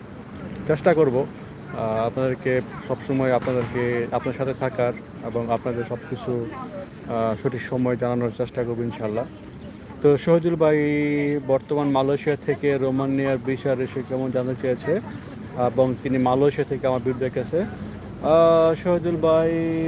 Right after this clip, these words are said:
বর্তমান মালয়েশিয়া থেকে রোমানিয়ার ভিসা রেশিও একটু, একটু ডিফিকাল্ট, একটু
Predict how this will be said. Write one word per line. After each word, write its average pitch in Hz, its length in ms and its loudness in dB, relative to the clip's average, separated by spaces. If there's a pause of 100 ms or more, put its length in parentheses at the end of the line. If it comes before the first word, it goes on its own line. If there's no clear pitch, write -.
(360)
বর্তমান 180 460 2
মালয়েশিয়া 170 520 4
থেকে 175 640 2 (400)
রোমানিয়ার 160 420 4
ভিসা 156 340 0
রেশিও 156 400 0
একটু, 202 680 0
একটু 196 400 0
ডিফিকাল্ট, 143 640 0
একটু 165 280 -6